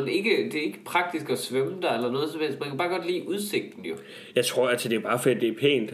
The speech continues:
Speaker 2: Altså, det er jo, det er jo, det er jo ligesom at tage diskussionen. Hvorfor kan folk så godt lide at kigge på, øh, Mona Lisa? Altså,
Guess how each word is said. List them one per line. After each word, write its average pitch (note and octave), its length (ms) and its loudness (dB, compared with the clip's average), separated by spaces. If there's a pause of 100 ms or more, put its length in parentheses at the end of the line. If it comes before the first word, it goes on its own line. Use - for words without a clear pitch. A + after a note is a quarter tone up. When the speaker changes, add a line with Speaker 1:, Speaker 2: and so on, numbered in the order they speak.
Speaker 2:
Altså, A#2 200 0
det A2 60 0
er A2+ 40 4
jo, A#2 140 4
det A2+ 120 0
er B2 40 6
jo, A#2+ 140 6
det G#2+ 80 -2
er A#2+ 40 4
jo B2 60 6
ligesom C3+ 240 4
at B2+ 60 4
tage C3 140 6
diskussionen. A#2+ 520 4
Hvorfor B2+ 200 4
kan A#2 120 2
folk B2+ 260 4
så B2 80 2
godt A#2+ 160 4
lide C3 120 4
at A2 60 0
kigge C3+ 240 0
på, G#2 300 4
øh, G2 220 2
Mona G#2+ 140 0
Lisa? A#2+ 340 0 (680)
Altså, A2+ 300 0